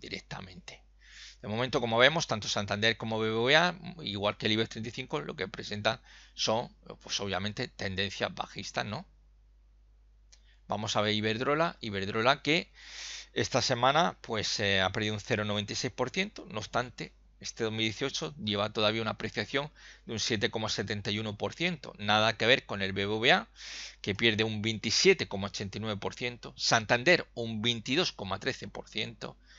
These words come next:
el ibex treinta y cinco se deja un once coma veintidós por ciento y el ibex treinta y cinco ajustado a dividendos cae un ocho coma dieciocho por ciento. Bien, pues, eh, Iberdrola, que es el único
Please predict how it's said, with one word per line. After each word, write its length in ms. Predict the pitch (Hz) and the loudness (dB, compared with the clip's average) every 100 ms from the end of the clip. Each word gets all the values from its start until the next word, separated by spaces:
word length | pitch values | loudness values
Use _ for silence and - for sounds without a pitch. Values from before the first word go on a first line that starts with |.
| - | -8
el 200 | - 127 | 2 4
ibex 220 | 170 135 - | 6 4 2
treinta 220 | 120 113 | -2 -2
y 20 | |
cinco 280 | 135 113 113 | -2 -4 -2
se 140 | 117 | 2
deja 220 | 123 - | 2 2
un 100 | 113 | -2
once 260 | 127 - 104 | -4 -4 -6
coma 180 | 101 98 | -4 -4
veintidós 360 | 101 104 110 | -4 -4 -4
por 180 | - 98 | -4 -8
ciento 420 | - 113 113 127 - - - - | -4 -6 -4 -8 -10 -20 -20 -6
y 120 | 123 123 | 6 8
el 100 | 156 | 10
ibex 220 | 175 - | 6 4
treinta 200 | 139 117 | 0 -4
y 40 | |
cinco 500 | - 123 104 104 90 - - | -4 -6 -4 -6 -6 -8 0
ajustado 480 | 113 - 120 156 135 | 0 0 -2 2 2
a 20 | |
dividendos 680 | 120 127 143 139 143 - - _ - _ | 2 0 -2 0 -2 -2 -12 _ -20 _
cae 280 | - 135 120 | 6 6 4
un 120 | 113 | -2
ocho 280 | 110 - 104 | -8 -6 -8
coma 180 | 98 98 | -4 -4
dieciocho 480 | 92 - 95 - - | -4 -6 -10 -10 -10
por 180 | 92 | -12
ciento. 400 | - 95 92 - - - - - - - | -10 -12 -12 -18 -20 -20 -20 -20 -18 -2
Bien, 240 | 107 95 | 0 0
pues, 180 | 104 117 | -4 0
eh, 160 | 107 107 | 0 2
Iberdrola, 520 | 113 113 120 143 139 | 4 4 6 4 4
que 80 | 120 | 2
es 100 | 131 | 0
el 120 | 135 | 0
único 440 | 147 110 - - | -2 -2 -2 -8